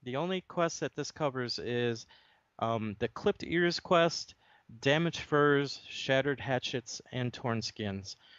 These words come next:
If you go through the crafting instances in Fangorn, you get a ton of these, and I knocked out my reputation. I think I had, like, two bars left. Um, I knocked this out within just a couple of days,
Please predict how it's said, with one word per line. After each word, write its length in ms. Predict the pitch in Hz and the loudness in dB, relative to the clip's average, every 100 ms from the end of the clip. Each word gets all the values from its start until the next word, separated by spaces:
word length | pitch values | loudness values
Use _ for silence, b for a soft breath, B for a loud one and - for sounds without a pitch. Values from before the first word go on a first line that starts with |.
| b b b b | b b b b
If 160 | - - | -6 -2
you 60 | 151 | 2
go 140 | 180 | 2
through 180 | - 202 | 2 0
the 80 | 175 | 4
crafting 400 | 175 156 170 135 | 4 4 2 -2
instances 500 | 139 151 131 135 127 | -4 -6 -6 -4 -4
in 140 | 123 | -4
Fangorn, 600 | - 131 123 120 123 120 - b - | 0 0 0 0 -2 -2 -6 b -6
you 100 | 151 | -2
get 220 | - 143 - | 2 0 0
a 120 | 135 | -4
ton 600 | - - 113 135 127 120 | -4 -6 0 2 2 2
of 260 | - 117 113 | 2 0 0
these, 540 | 113 107 101 104 - | -2 0 0 -2 -6
and 500 | 113 120 120 120 117 | -4 0 2 4 2
I 400 | - 110 127 131 | 2 4 6 6
knocked 340 | 127 135 135 | 4 2 2
out 200 | 151 139 | 4 4
my 120 | 127 123 | 4 2
reputation. 720 | 127 131 123 135 127 - 127 | 2 0 0 2 2 2 0
I 100 | 117 | 0
think 180 | 143 135 | 0 0
I 80 | 123 | 2
had, 240 | 131 123 | 2 2
like, 160 | 117 - | 0 0
two 160 | - | -6
bars 380 | 135 117 123 - | 2 4 4 4
left. 320 | 123 127 - - b b b b b | 4 4 0 -20 b b b b b
Um, 400 | 113 110 107 110 | 2 2 0 -2
I 120 | 117 | 0
knocked 260 | 127 147 - | 2 2 0
this 180 | 131 - | -4 2
out 180 | 135 127 | 2 2
within 240 | 120 120 | 0 -2
just 240 | 117 117 127 | -2 -6 -4
a 20 | |
couple 300 | 123 117 110 | -4 -4 -2
of 80 | 107 | 0
days, 340 | 104 98 - | 0 -2 -6